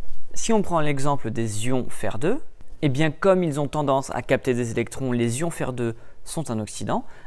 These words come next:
alors que le fer, c'est-à-dire le fer atomique solide qui a récupéré les électrons,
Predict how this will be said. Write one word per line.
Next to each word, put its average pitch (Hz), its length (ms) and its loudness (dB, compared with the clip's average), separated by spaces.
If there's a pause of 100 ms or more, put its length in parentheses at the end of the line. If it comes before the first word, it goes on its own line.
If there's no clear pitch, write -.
(100)
alors 151 400 4
que 143 100 0
le 123 320 4
fer, 220 540 0
c'est-à-dire 113 720 -2
le 110 140 0
fer 110 400 -2
atomique 123 480 0
solide 131 340 -2
qui - 180 -4
a 120 60 4
récupéré 117 460 0
les 117 100 -2
électrons, 156 380 -4